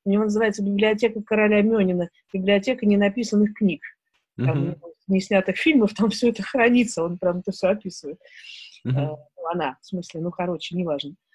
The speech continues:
Speaker 1: Вот. И, и таким образом получается, что, а, сознание, конечно же, влияет на то, сколько мы можем из этого мира взять. Он все равно непознаваемый, он все равно гораздо больше.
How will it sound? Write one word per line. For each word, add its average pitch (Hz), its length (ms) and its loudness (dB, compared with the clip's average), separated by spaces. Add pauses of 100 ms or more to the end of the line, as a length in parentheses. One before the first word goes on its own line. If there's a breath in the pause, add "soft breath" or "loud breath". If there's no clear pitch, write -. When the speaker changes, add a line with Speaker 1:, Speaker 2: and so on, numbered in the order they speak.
(220 soft breath)
Speaker 1:
Вот. 208 300 2 (160)
И, 240 340 -2
и - 100 -20
таким 254 240 -2
образом 381 400 4
получается, 302 600 -2
что, 269 640 2 (300)
а, 226 500 2
сознание, 247 840 2
конечно 233 420 2
же, 240 160 2
влияет 240 600 2
на 202 480 4 (300)
то, 285 420 6
сколько 269 400 -2
мы 220 100 2
можем 226 400 4
из 208 100 4
этого 220 240 0
мира 247 280 4
взять. 233 260 0
Он 208 100 4
все 214 180 -2
равно 269 220 4
непознаваемый, 220 1040 2
он 180 120 -10
все - 160 -4
равно 233 260 2
гораздо 208 680 2
больше. 160 400 -12